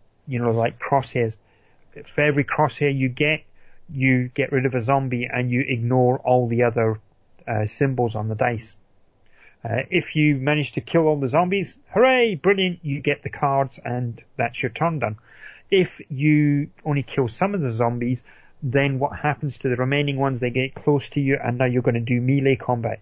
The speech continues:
hand-to-hand stuff. You've rolled the dice again. What you're rolling now is you've rolled the number of dice, uh, that you have, uh, you roll dice for the number of survivors that you have.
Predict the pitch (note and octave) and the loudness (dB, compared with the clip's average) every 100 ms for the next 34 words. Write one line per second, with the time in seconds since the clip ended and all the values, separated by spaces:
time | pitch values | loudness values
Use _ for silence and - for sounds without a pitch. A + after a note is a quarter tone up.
0 | - - B2+ A2+ A#2+ A#2+ B2 A#2+ B2 A2 | -8 0 0 2 2 2 2 0 -2 -2
1 | - - - - - - - - - C3 | -6 -20 -20 -20 -20 -20 -20 -20 -4 2
2 | C#3 D3+ C#3 D3 C#3+ - C3 D#3 D3+ - | 4 4 4 2 2 -2 0 0 -2 -4
3 | C3 - C3 A#2+ B2+ D3 C#3+ C3 C#3 C#3 | -4 -2 -4 -2 2 2 2 0 2 2
4 | C#3 C#3 A#2 B2 B2 C#3 B2+ D3+ F#3+ E3+ | 2 -4 -4 -4 0 0 0 -2 0 2
5 | C3 A2 C3 C3+ C3+ - C3 - - _ | 2 2 2 2 -4 -10 -12 -12 -16 _
6 | _ _ - _ - A#2 A#2 B2 B2 _ | _ _ -20 _ -6 -2 0 -2 -4 _
7 | - B2 C#3 B2+ - C3 C3 B2+ - - | -6 -4 0 -2 0 0 2 0 -4 -8
8 | B2+ A#2+ A#2+ A#2 - - - C3+ D#3 D3+ | -2 0 0 -2 -6 -16 -4 2 4 4
9 | C#3 C3+ - - - C#3 C3 B2 C3 C3 | 2 0 -4 -14 -4 0 0 0 0 0
10 | B2 A2+ - A#2 B2+ C3 B2+ A2 B2 A2+ | 0 -2 -4 0 0 0 -2 -4 -4 -4
11 | G#2 A2 | -4 -6